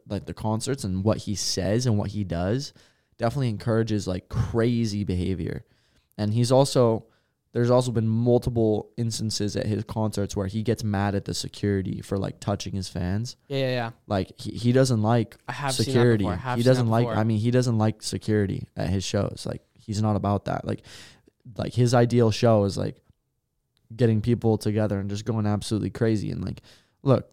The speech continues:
Speaker 1: that's all fun and great, but you have to make sure that it's safe. Like, you know what I mean?
Speaker 2: Mm-hmm.
Speaker 1: You have, you do have to make sure that it's safe. And it's a tragic,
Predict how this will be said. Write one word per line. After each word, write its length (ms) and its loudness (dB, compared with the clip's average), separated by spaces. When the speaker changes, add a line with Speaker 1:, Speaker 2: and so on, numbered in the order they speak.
Speaker 1:
that's 260 0
all 360 4
fun 220 0
and 120 -2
great, 240 6
but 140 0
you 100 4
have 140 2
to 80 -2
make 160 2
sure 160 0
that 100 2
it's 160 -6
safe. 520 -2
Like, 160 -14
you 120 -6
know 60 0
what 80 0
I 60 -2
mean? 340 -2
Speaker 2:
Mm-hmm. 320 -8
Speaker 1:
You 80 0
have, 240 0
you 100 -4
do 220 4
have 240 4
to 80 -4
make 180 0
sure 160 0
that 120 0
it's 160 -8
safe. 240 -6
And 200 -14
it's 140 -4
a 60 0
tragic, 500 0